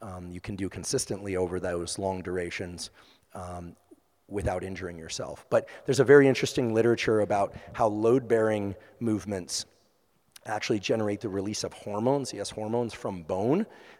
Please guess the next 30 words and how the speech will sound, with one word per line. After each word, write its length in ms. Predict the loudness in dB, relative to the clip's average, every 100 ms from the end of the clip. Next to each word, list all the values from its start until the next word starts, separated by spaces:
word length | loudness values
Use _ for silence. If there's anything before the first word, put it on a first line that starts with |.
| -4
that 160 | -2
actually 360 | 0 -2 -2 -4
cross 320 | 0 0 0
the 80 | -4
blood-brain 480 | -4 -4 -2 -6 -4
barrier 420 | -2 -2 -2 -4
and 200 | -6 -8
may 240 | -6 -6 -8 -16 -20 -10
influence 680 | -8 -8 -4 -4 -4 -8 -12 -16 _
health 440 | -2 -2 -2 -12 -20 _ -10
of 240 | -10 -8
neurons 540 | -8 -6 -4 -4 -4 -8
in 320 | -10 -10 -8
brain 240 | -4 -4 -4
areas 260 | -6 -8
such 260 | -4 -6 -6
as 100 | -10
the 80 | -10
hippocampus. 680 | -10 -8 -8 -8 -6 -6 -2
And 100 | 4
there 180 | 6 6
I'm 180 | 4
sort 460 | -4 -12 -20 -20 -8
of 60 | -6
extending 480 | -2 0 2 2 0
from 160 | -4
preclinical 560 | -4 -6 -6 -8 -6 -4
data 280 | -4 -4 -6
in 120 | -6
animals 400 | -6 -2 -2